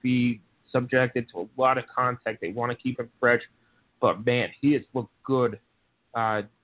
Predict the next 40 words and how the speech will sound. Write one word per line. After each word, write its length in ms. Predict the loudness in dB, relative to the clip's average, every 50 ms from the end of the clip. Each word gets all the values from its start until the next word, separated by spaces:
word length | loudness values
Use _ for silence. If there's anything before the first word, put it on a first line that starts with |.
| _ _ _ _ _ -18
the 100 | -18 -12 _
first 240 | -2 -2 -2 -2 -2
couple 200 | -6 -6 -4 -4
weeks 260 | -6 -6 -6 -8 -10 -16
of 60 | -20 _ -6
camp 280 | -4 -2 -2 -2 -2 -6 _ _ _ -2 2
at 180 | 2 2 2
the 60 | 0
wide 300 | -2 2 2 2 2 2
receiver 380 | -2 -6 -4 -2 -2 -2 -2 -6
position. 580 | -10 -8 -2 0 2 2 0 0 -6 -8 -8 -10 _ _ _ _ _ -14 -14
I 80 | -14 -14 _ _ _ _
don't 300 | 0 2 2 2 0 0
know. 480 | 0 2 4 4 4 4 2 0 -4 -8 _ _ _ _ _ _ _ _ _ _ _ _ _ _ _ _ _ -8
I 80 | -8
highly 480 | -8 -8 -8 -4 0 0 2 4 2 2
doubt 400 | 2 2 0 2 2 0 -2 -4 -8
that 120 | -12 -6
they 180 | -4 -2 -2 -2
will 300 | -2 0 0 0 0 0 0 -2 -6 -6 _ -10
use 240 | -6 -6 -6 -6 -6 -8
him 140 | -8 -4 -4
on 100 | -4 -4 -4 -4
punt 180 | -4 -4 -4
return 440 | -4 -8 -8 -8 -6 -4 -4 -4 -4
and 100 | -8 -12 _ -10
subject 400 | -10 -6 -2 0 0 0 0 -4
them 160 | -10 -10 -10 -14
to 100 | -14 -4 0
that 280 | 4 4 4 4 2 -2
risk 380 | -8 -6 -6 -6 -6 -10 -20 _ _ _ _ _ _ _ _
because 300 | -4 -2 2 2 2 2 2
he 140 | 0 0 2
can 160 | 2 2 2
be 180 | 2 0 0 2
that 220 | 2 2 2 2 2
good 140 | 0 0
of 80 | 0 0
a 60 | -4
weapon. 480 | -4 0 2 0 0 2 0 -4 -4